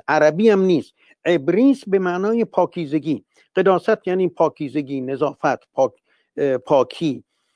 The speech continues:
و بیت المقدس یعنی خانه طهارت، خانه پاکیزگی.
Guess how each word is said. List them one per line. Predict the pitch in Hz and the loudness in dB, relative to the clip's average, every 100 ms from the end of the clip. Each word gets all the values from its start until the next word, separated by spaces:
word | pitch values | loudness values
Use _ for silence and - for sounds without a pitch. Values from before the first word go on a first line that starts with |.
| _ | _
و | 151 180 180 175 156 | -2 0 2 2 0
بیت | 139 135 233 277 - 262 | -4 2 4 4 0 0
المقدس | 262 240 247 240 190 262 254 - - _ _ - | 2 2 0 -2 0 2 2 -2 -20 _ _ -4
یعنی | 175 180 202 | -2 0 -4
خانه | - - - 165 165 160 185 262 254 | -6 -14 -10 -2 0 0 2 2 0
طهارت، | 247 180 147 156 156 160 - | -2 -4 0 2 4 2 0
خانه | - 147 143 196 208 | -6 -4 -4 -4 -6
پاکیزگی. | 202 143 - 131 120 127 147 | -6 -8 -8 -14 -10 -8 -6